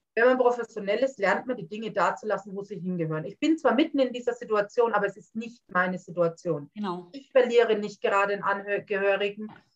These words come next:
Speaker 1: Ähm, ich bin auch nicht die Person, die stirbt oder
Speaker 2: Mhm.
Speaker 1: sonst irgendwas. Und wenn man das lernt, und das kann ich auch jedem, der, ähm, in solchen Berufen jetzt vielleicht erst einsteigt oder so, wenn du das lernst, es da zu lassen, wo es ist.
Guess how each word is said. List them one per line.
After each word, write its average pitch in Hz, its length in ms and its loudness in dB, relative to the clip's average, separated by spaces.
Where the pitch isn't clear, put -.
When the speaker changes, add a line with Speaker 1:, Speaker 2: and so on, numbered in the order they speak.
Speaker 1:
Ähm, 202 160 4
ich - 180 2
bin 247 160 4
auch 220 160 4
nicht 220 160 -6
die 190 80 -14
Person, 202 360 -2
die 190 100 -6
stirbt 285 420 0
oder 208 200 6
Speaker 2:
Mhm. 202 40 -6
Speaker 1:
sonst 233 300 2
irgendwas. 233 600 2
Und 202 340 -8
wenn 196 140 -2
man 180 160 0
das 240 280 4
lernt, 196 500 2
und 180 380 -2
das 180 160 2
kann 214 140 4
ich 202 100 4
auch 185 120 4
jedem, 202 280 4
der, 175 320 2
ähm, 170 240 2
in 180 160 -8
solchen 208 340 4
Berufen 214 360 6
jetzt 202 320 2
vielleicht 180 260 -2
erst 175 200 -6
einsteigt 226 520 -2
oder 214 200 2
so, 226 300 -4
wenn 175 140 4
du 175 80 4
das 196 280 4
lernst, 208 440 4
es 180 120 -18
da 190 220 2
zu 214 120 -8
lassen, 185 380 0
wo 180 120 -4
es 165 120 -8
ist. - 460 -2